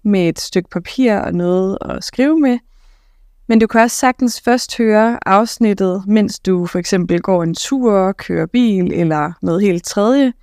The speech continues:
og få sat lidt tanker i gang, hvorefter du så kan genhøre afsnittet, mens du sidder for dig selv og kan sætte afsnittet på pause og så skrive ned løbende.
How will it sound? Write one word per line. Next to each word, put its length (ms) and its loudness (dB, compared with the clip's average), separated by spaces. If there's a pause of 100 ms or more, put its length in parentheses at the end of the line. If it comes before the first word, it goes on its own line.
(420)
og 160 -2
få 120 -2
sat 260 0
lidt 240 -2
tanker 500 0
i 100 0
gang, 320 0 (800)
hvorefter 520 2
du 120 -4
så 320 2 (180)
kan 320 -2 (340)
genhøre 420 2
afsnittet, 840 0
mens 400 2
du 380 -4
sidder 340 0
for 140 -6
dig 160 -2
selv 320 0 (140)
og 200 -2 (580)
kan 120 -2
sætte 240 -2
afsnittet 480 0
på 160 -12
pause 540 2
og 100 -2
så 140 -6
skrive 300 -2
ned 280 2
løbende. 500 -6